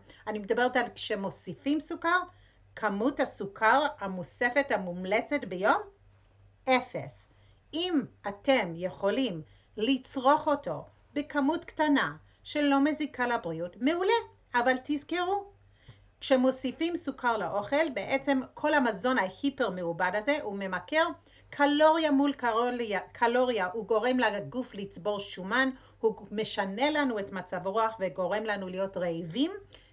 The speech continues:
וגם עם מצב רוח רע ועצבניים אחרי כמה דקות. אז בואו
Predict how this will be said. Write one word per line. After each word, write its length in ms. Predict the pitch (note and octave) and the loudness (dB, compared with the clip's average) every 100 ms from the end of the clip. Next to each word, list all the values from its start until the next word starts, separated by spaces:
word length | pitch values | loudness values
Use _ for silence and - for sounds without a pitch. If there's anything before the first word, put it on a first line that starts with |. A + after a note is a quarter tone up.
| - | -12
וגם 720 | E3+ A3 C#4 G3+ A3 A#3 B3 - - | 0 6 6 6 4 4 2 -6 -12
עם 160 | G#3 G3+ | -6 -6
מצב 300 | G3+ G3 F#3 | -4 -6 -2
רוח 260 | F#3+ F#3 | -2 -2
רע 180 | F3 E3+ | -2 -2
ועצבניים 800 | E3+ F#3 - G3 G3 F3+ F3+ C3+ C#3 - - | -2 -4 -4 -4 -2 -4 -6 -8 -10 -14 -10
אחרי 380 | F#3+ F#3+ F#3+ F#3+ | -8 -2 0 0
כמה 220 | G3 F#3 | -2 -4
דקות. 440 | E3+ D#3+ D#3+ D3 - - - - | -6 -8 -8 -10 -14 -20 -12 2
אז 340 | A3+ A3+ A3 - - _ _ _ _ _ _ _ | 6 6 4 -2 -20 _ _ _ _ _ _ _
בואו 360 | G#3 E4 F#4+ | 6 6 6